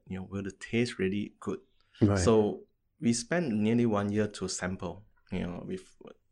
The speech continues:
Speaker 1: anyone that we can reach, to ask for their opinion, ask for their feedback, until we really get the right, you know, uh,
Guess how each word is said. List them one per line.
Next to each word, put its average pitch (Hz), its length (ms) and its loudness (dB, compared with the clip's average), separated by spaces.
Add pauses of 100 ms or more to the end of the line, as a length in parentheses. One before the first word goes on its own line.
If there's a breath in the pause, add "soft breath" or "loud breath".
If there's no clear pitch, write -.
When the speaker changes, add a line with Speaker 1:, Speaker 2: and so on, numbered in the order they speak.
(160)
Speaker 1:
anyone 107 480 2
that 92 120 2
we 95 80 -4
can 90 180 -6
reach, - 260 -4 (380 loud breath)
to - 160 -10
ask 101 220 -2
for 92 100 -4
their 95 160 -2
opinion, 98 500 -2
ask - 200 -6
for - 100 -8
their 90 100 -4
feedback, 101 360 -6
until 185 300 -4
we 190 120 0
really 98 260 2
get 98 220 -2
the 95 160 -6
right, 92 300 0 (300)
you 92 120 -6
know, 95 140 -6
uh, - 180 -12